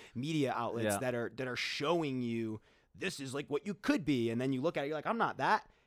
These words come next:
Speaker 1: And then it's debilitating. You're like, "Fuck, like, now I have all this anxiety and I can't, I don't even know where to place this energy
Speaker 2: Mm-hmm.
Speaker 1: because it's, it's so overwhelming." And, uh, people, like, look at that. And then all advertisements are trying to cater to that. Like, if you do this, you'll get one of these three things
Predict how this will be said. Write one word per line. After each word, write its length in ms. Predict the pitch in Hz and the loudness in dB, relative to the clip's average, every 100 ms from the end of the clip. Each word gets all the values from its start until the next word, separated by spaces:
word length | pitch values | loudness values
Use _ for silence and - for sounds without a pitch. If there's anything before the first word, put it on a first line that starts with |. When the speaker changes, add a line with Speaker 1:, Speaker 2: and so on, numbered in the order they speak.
| - | 0
Speaker 1:
And 100 | 165 | 4
then 80 | 185 | 4
it's 120 | 143 | 6
debilitating. 760 | 202 180 233 208 135 98 85 - - - | 6 6 6 4 2 -4 -10 -14 -20 0
You're 100 | 160 | 2
like, 140 | 185 - | 2 0
"Fuck, 360 | 226 269 247 | 6 6 8
like, 200 | 202 - - | 6 4 -2
now 160 | 170 196 | 4 6
I 80 | |
have 140 | 190 185 | 6 6
all 80 | 185 | 4
this 140 | 170 | 2
anxiety 540 | 185 147 170 190 180 | 2 4 6 6 4
and 80 | 160 | 2
I 80 | 151 | 0
can't, 180 | 170 160 | 0 -2
I 60 | |
don't 120 | 156 165 | 0 2
even 200 | 160 147 | 2 2
know 100 | 147 | 2
where 120 | 147 | 2
to 60 | 127 | -2
place 320 | - 143 - | -2 -2 -2
this 160 | 123 - | -6 -6
energy 420 | 156 185 127 113 113 | -2 0 0 -4 -4
Speaker 2:
Mm-hmm. 160 | 123 | -4
Speaker 1:
because 460 | 104 127 123 120 - - - _ | -2 0 0 -2 -8 -14 -20 _
it's, 220 | 139 135 - _ - | -4 -4 -8 _ -6
it's 160 | 135 | -6
so 320 | - 139 143 | -4 -2 0
overwhelming." 680 | 131 131 113 110 160 127 60 _ _ _ - | -2 -2 -4 -2 -2 -4 -10 _ _ _ -10
And, 360 | 123 120 117 123 | -6 -4 -2 -2
uh, 240 | 113 107 | -2 -4
people, 420 | - 139 135 127 | -4 -4 -2 0
like, 260 | 120 110 - | -2 -4 -6
look 180 | 131 139 | -6 -4
at 80 | 123 | -6
that. 200 | 110 - | -6 -4
And 120 | 151 | -2
then 120 | 165 151 | -2 4
all 200 | 185 160 | 4 4
advertisements 640 | 190 160 151 135 127 123 | 2 0 0 0 0 -6
are 60 | |
trying 200 | 110 139 113 | -4 -4 -4
to 40 | |
cater 320 | - 139 135 | -4 -4 -4
to 60 | 104 | -6
that. 220 | 87 76 | -8 -10
Like, 260 | 104 90 - - _ | -12 -12 -14 -20 _
if 180 | 160 151 | -4 -2
you 120 | 147 | -6
do 260 | 123 208 226 | -2 -2 0
this, 400 | 127 135 - - | 0 -2 -6 -8
you'll 140 | 135 | -4
get 160 | 143 139 | -2 0
one 140 | 143 | 0
of 60 | 139 | -2
these 140 | 131 - | -4 -6
three 180 | 151 | -10
things 340 | 131 170 139 | -8 -8 -10